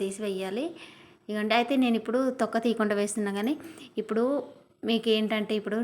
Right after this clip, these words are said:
మీకు ఒక విషయం చెప్తా. వెల్లుల్లిపాయల మధ్యలో ఒక సన్నని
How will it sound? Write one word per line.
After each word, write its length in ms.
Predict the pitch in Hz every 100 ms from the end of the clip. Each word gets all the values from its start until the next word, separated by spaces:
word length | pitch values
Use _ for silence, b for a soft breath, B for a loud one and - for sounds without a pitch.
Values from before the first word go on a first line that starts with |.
| 240
మీకు 200 | 214 202 208
ఒక 100 | 196
విషయం 280 | 202 220 214
చెప్తా. 260 | 196 - 226
వెల్లుల్లిపాయల 880 | 214 208 240 233 233 202 202 196 196 190
మధ్యలో 400 | 190 180 240 220 214 B B B -
ఒక 200 | 220 226 233
సన్నని 540 | 233 214 220 233 254